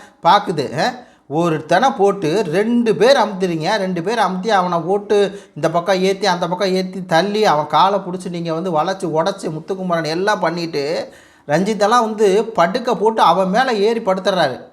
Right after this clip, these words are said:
அப்படியெல்லாம் பண்ணிட்டு இப்ப நல்லவன் மாதிரி உட்காந்துட்டு, "சௌந்தர்யா, அவன் தான் சௌந்தர்யா எங்களை வந்து ஓஞ்சான். நாங்க அவனை ஒண்ணுமே பண்ணல சௌந்தர்யா. அவனுக்கு அடிபடாம பாத்துக்கிறதே எங்களுக்கு பெரிய விஷயமான சௌந்தர்யா. அவன் உதைச்சான் சௌந்தர்யா, என்னை தெரியுமா? நீ பாத்தீல சௌந்தர்யா?" அப்படின்னு சொல்லி பச்சையா நடிக்கிறாங்க.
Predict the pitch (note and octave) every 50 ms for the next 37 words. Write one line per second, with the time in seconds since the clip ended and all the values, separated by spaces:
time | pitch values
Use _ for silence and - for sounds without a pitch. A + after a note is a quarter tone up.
0 | _ - - _ _ _ _ _ _ _ _ _ _ _ C3+ C#3+ C#3+ F3 E3+ E3+
1 | F3 F#3+ B3 C4 B3 G#3+ A3 A3+ A3 G#3+ G#3 A3 G3+ F#3 F3+ D#3+ C#3+ C#3+ D#3+ F3+
2 | F#3+ F#3+ G3+ G#3 G#3 G#3 G3 G#3 G3+ G3+ G3+ F#3 F#3 E3+ C#3 D3 D#3+ E3+ E3+ E3
3 | F3 F3 E3+ E3 D3 B2+ - - - B2 B2+ D3+ D#3 E3 F#3+ A3 G#3+ G#3 G3+ G3+
4 | G3+ F#3+ G3 F#3+ F3+ F3+ F3+ F3 F3 F3+ F3+ F3 E3+ E3 E3 E3+ E3 D3 C#3 C#3+
5 | D3 D3+ D3 C#3+ C#3 C3+ C3 C3+ C#3+ D3+ D#3 F3+ A3+ A3+ A3 F#3+ F#3+ G3 F#3+ F3+
6 | F3 F3 F3 E3+ E3 E3 E3 E3+ D#3+ - - - - - - C#3+ D3 D3+ D3+ C#3
7 | C3+ C3+ D#3+ F3 F#3 F#3+ F#3+ G3+ G3 - D3+ D3+ E3 - F#3+ F3+ F#3 F#3 F#3+ A3
8 | A3 A3 G#3 G3 F3 E3 E3+ E3 F#3 G3 F#3 F3 F3+ F#3 F3+ F3+ F3 F3 E3 E3
9 | D#3+ D#3+ D#3+ D#3+ D#3+ D#3+ D#3+ D#3+ D#3+ D3 - - - - _ - C3+ D3+ D#3 C#3+
10 | C#3+ D#3 F3 A3 G#3+ - A3 A3 A3 G#3 G3 F#3+ F#3 F#3 F3+ F3+ F3 E3+ D3+ C#3+
11 | C3 C3+ C#3 F3 F#3 F3 E3+ F3+ F#3+ F#3+ - D#3 C#3+ - C3+ C#3+ D#3+ F3 F#3 G3
12 | G3+ A3 A3+ G#3+ - F#3+ F#3+ F#3 F3+ F3 F3+ E3+ D#3 C#3+ D3 D3 D3 E3 G3 F#3
13 | F#3 - - C#3 C3+ C3+ C3+ - - F3 G#3 G#3 F#3+ E3 D#3+ D#3+ D#3+ D#3+ D#3 D#3
14 | D3 C3+